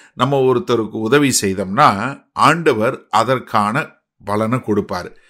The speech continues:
ஏன்? ஏன்னா கர்த்தர் நிமித்தம் நிந்தை அனுபவிக்கிறவங்களுக்கு, கர்த்தர் நிமித்தம், அ, ப-, துன்பப்படுறவங்களுக்கு நம்ம உதவி செய்யும்போது நிச்சயமா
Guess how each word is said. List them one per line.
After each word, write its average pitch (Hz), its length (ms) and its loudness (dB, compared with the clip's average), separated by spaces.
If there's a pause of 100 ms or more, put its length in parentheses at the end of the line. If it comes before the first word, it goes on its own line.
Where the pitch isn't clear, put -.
(220)
ஏன்? 131 380 0 (360)
ஏன்னா 120 200 -2
கர்த்தர் 175 480 0
நிமித்தம் 143 500 -4
நிந்தை 127 340 2
அனுபவிக்கிறவங்களுக்கு, 107 1080 -4
கர்த்தர் 131 480 2
நிமித்தம், 131 680 -4 (100)
அ, 101 140 -6
ப-, 98 320 -12
துன்பப்படுறவங்களுக்கு 107 1160 0
நம்ம 147 340 0
உதவி 135 300 -2
செய்யும்போது 113 760 -2 (460)
நிச்சயமா 131 880 2